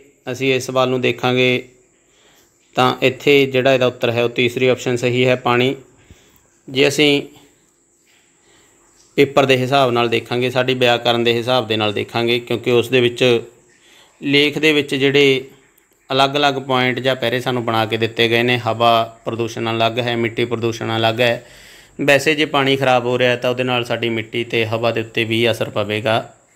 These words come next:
ਤਾਂ ਪਰ ਇੱਥੇ ਜਿਹੜਾ ਸਵਾਲ ਦਾ ਸਹੀ ਉੱਤਰ ਹੈ ਉਹ ਤੀਸਰੀ ਆਪਸ਼ਨ ਹੈ, ਜਲ ਪ੍ਰਦੂਸ਼ਣ ਭਾਵ ਪਾਣੀ ਦਾ ਪ੍ਰਦੂਸ਼ਣ। ਪਾਣੀ ਖਰਾਬ ਹੋ ਰਿਹਾ ਹੈ ਜਲ ਪ੍ਰਦੂਸ਼ਣ ਦੇ ਨਾਲ। ਉਣੱਤੀਵਾਂ ਪ੍ਰਸ਼ਨ, ਮਨੁੱਖੀ ਸਮਾਜ ਵਿੱਚ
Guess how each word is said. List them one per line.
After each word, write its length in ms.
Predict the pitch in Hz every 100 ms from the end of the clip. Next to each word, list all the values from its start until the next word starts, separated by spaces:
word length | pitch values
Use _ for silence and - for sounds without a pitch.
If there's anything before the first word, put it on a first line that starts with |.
| _ _ - _ -
ਤਾਂ 80 | -
ਪਰ 260 | - 135 147
ਇੱਥੇ 300 | 139 135 151
ਜਿਹੜਾ 220 | 147 151
ਸਵਾਲ 340 | 147 127 120
ਦਾ 100 | 120
ਸਹੀ 220 | 113 117 120
ਉੱਤਰ 220 | 120 123
ਹੈ 280 | 120 - - -
ਉਹ 60 | 131
ਤੀਸਰੀ 340 | 131 117 131
ਆਪਸ਼ਨ 320 | 120 - 113
ਹੈ, 200 | 113 117
ਜਲ 260 | 127 123 113
ਪ੍ਰਦੂਸ਼ਣ 500 | 117 113 117 123 120
ਭਾਵ 360 | 127 117 123 - _ _ _ _ _
ਪਾਣੀ 260 | 135 131 131
ਦਾ 140 | 120
ਪ੍ਰਦੂਸ਼ਣ। 460 | 113 107 104 113 110
ਪਾਣੀ 320 | 127 127 131
ਖਰਾਬ 280 | 127 120 117
ਹੋ 140 | 117
ਰਿਹਾ 120 | 117
ਹੈ 100 | 120
ਜਲ 200 | 117 113
ਪ੍ਰਦੂਸ਼ਣ 440 | - 110 113 110 113
ਦੇ 160 | 117
ਨਾਲ। 220 | 113 120 - _ _ _ _ _ _ _ _ _
ਉਣੱਤੀਵਾਂ 520 | 156 143 - 175 175 160
ਪ੍ਰਸ਼ਨ, 440 | 147 139 147 120 - _ _ _ _ _ _ _ _ _ _ _ _ _ _ - _ -
ਮਨੁੱਖੀ 480 | 156 170 165 202 196
ਸਮਾਜ 380 | 180 160 165
ਵਿੱਚ 420 | 165 165 151 143